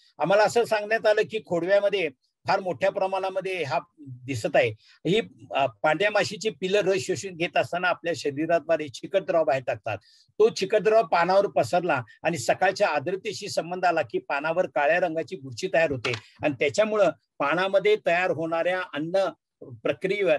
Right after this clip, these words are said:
मात्र फार मोठ्या प्रमाणात विपरीत परिणाम झालेला आपल्याला दिसून येतो. आणि लांबून जरी अशी काळी पानं दिसली की त्यावर पांढऱ्या माशीचा प्रादुर्भाव झाला हे आपल्याला ओळखता यावं त्यासाठी केलेला हा एक प्रयत्न. या ठिकाणी आपल्याला लक्षात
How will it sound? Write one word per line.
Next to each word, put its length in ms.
मात्र 380
फार 160
मोठ्या 300
प्रमाणात 420
विपरीत 380
परिणाम 340
झालेला 500
आपल्याला 480
दिसून 760
येतो. 440
आणि 340
लांबून 340
जरी 200
अशी 200
काळी 240
पानं 200
दिसली 280
की 100
त्यावर 260
पांढऱ्या 320
माशीचा 440
प्रादुर्भाव 340
झाला 180
हे 120
आपल्याला 320
ओळखता 400
यावं 200
त्यासाठी 320
केलेला 380
हा 120
एक 220
प्रयत्न. 300
या 100
ठिकाणी 320
आपल्याला 400
लक्षात 200